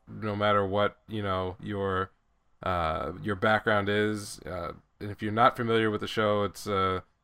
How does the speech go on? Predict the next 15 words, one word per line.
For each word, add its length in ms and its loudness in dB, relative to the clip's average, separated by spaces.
uh, 480 0
about 480 4
a 460 0
anthropomorphic 680 0
animal. 360 2
It's 100 -6
a 40 0
Sanrio 760 2
pro-, 340 2
product. 400 2
So 180 -2
if 120 -6
you're 140 -4
familiar 480 -2
with, 200 -2